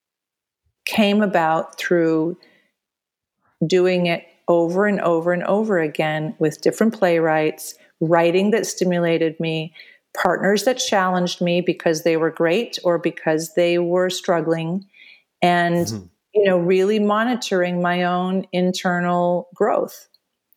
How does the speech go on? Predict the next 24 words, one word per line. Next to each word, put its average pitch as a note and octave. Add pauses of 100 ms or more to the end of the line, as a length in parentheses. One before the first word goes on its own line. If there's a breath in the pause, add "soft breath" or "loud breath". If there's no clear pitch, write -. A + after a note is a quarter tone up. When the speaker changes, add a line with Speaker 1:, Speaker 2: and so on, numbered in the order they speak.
(460)
Speaker 1:
And E3
that's E3+
what, F3 (440)
uh, - (120)
that's F3
what F#3+
I F#3+
love E3+
about E3+
teaching, - (100)
is E3+
helping F#3
people E3+ (140)
to E3 (140)
do E3+
that D#3+
for E3+
themselves E3+
if -
they're E3+
committed F#3
to D#3+
the D3+
work. -